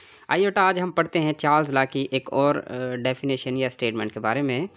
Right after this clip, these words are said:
तो इससे पहले हम देखते हैं, हमने बेटा कल तक पढ़ा था कि जो वी वन है, जो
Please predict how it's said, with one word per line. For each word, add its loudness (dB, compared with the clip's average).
तो 2
इससे -2
पहले 0
हम 2
देखते 0
हैं, 2
हमने 2
बेटा 2
कल 4
तक -2
पढ़ा 2
था 2
कि 0
जो 2
वी 2
वन 4
है, 2
जो 2